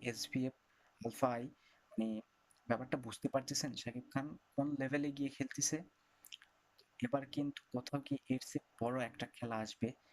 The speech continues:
তো সেই আপডেট already অনেকেই, আহ, জানে। তো যাই হোক, আমি সেটা নিয়ে আপডেট দিতে চাই, চাইতেছি না, কারণ basically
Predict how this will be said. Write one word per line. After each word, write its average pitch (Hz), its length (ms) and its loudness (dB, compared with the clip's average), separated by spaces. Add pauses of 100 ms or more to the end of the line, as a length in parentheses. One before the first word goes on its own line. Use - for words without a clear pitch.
(320)
তো 104 220 -4
সেই 113 200 -2
আপডেট - 500 -6
already 117 340 -2
অনেকেই, 123 520 0 (500)
আহ, 113 300 0 (460)
জানে। 110 320 0 (340)
তো 104 300 -2
যাই 113 220 -2
হোক, 127 180 -2
আমি - 260 -4
সেটা - 220 -2
নিয়ে 123 200 -2 (100)
আপডেট - 220 -6 (720)
দিতে - 220 -10
চাই, 120 180 -2 (340)
চাইতেছি 120 380 2
না, 120 160 -2
কারণ 123 300 -4
basically - 800 -4